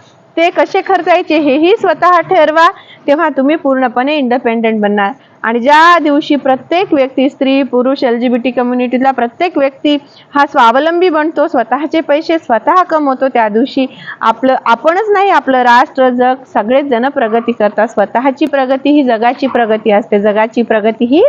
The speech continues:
आपली प्रगती नसते. हे वाक्य लक्षात ठेवा, आपली प्रगती ही जगाची प्रगती असते. भरपूर लोकांमध्ये खूप सारी क्षमता असते,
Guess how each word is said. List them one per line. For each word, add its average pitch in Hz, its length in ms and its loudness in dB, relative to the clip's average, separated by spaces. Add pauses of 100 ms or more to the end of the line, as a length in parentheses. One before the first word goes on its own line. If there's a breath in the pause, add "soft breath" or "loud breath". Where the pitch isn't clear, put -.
आपली 262 280 -2
प्रगती 226 460 -2
नसते. 220 300 0
हे 262 140 2
वाक्य 240 340 0
लक्षात 330 340 0
ठेवा, 226 260 0 (380 soft breath)
आपली 294 280 0
प्रगती 320 540 2
ही 320 160 2 (140)
जगाची 269 420 0
प्रगती 214 480 0
असते. 196 340 -2 (160)
भरपूर 269 400 0
लोकांमध्ये 370 680 0
खूप 339 220 -2
सारी 359 280 2
क्षमता 277 600 2
असते, 320 260 -2